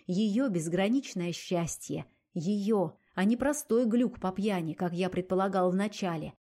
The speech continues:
И все её сильные чувства принадлежали мне, мне, тогда и сейчас тоже. Но как такое возможно? Почему она мне не рассказала об этом? Почему промолчала о случившемся ночью?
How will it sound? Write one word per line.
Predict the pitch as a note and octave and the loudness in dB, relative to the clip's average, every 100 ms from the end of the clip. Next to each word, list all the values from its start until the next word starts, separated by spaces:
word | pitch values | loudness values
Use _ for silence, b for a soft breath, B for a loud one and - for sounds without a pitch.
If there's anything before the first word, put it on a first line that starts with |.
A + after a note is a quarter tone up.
| _ _ | _ _
И | F#3 G#3 | 0 0
все | - C4+ C4+ | 0 2 2
её | A#3 A3+ | 4 2
сильные | A3 B3 A3 G3+ G3 | 2 2 2 2 0
чувства | - C#4+ C4 - E3 | 0 0 0 -2 -2
принадлежали | F#3+ F#3 F3 F3+ F#3+ A#3 A#3 G3 | 2 2 2 2 2 2 2 2
мне, | F3+ F3+ G3 G#3+ C#3+ b b b | 2 2 2 0 -2 b b b
мне, | F3+ G#3 B3 B3+ D#3 - _ _ | 2 4 6 4 2 -6 _ _
тогда | - F3 F3+ F#3 B3+ A#3+ _ - | -4 -2 0 0 0 -2 _ -4
и | A#3 | -2
сейчас | - B3+ - E3+ D#3 - | 0 -4 -2 -4 -4 -4
тоже. | - F3 D#3+ D#3 - _ _ _ _ _ - | 0 0 0 -6 -14 _ _ _ _ _ -6
Но | F3 F3+ | -2 0
как | B3 B3+ | 0 0
такое | - A3 A#3+ A#3 | 0 0 2 4
возможно? | A3+ A3 A3+ A3+ F3+ D#3+ D#3 b b b | 4 2 2 2 0 -2 -8 b b b
Почему | G3+ - B3+ C#4 | -2 0 4 4
она | A#3 F#3+ | 4 2
мне | F#3+ A3+ A#3+ | 2 2 2
не | G#3+ | 0
рассказала | G3+ - A#3 A#3 C4 F3 F3+ | -2 -2 0 2 2 2 2
об | G3 | 2
этом? | F#3+ F#3+ - b b b | 0 -2 -8 b b b
Почему | G3 - B3 C#4 | -2 2 2 4
промолчала | C4 B3 B3 B3 F#3+ A3 G3+ | 4 4 2 0 -2 0 0
о | |
случившемся | F#3 F#3+ F#3+ F#3+ - F3 - G3 | -2 -2 -2 -4 -4 -6 0 2
ночью? | G3 F#3 - D#3 D3+ | 4 2 -2 -6 -8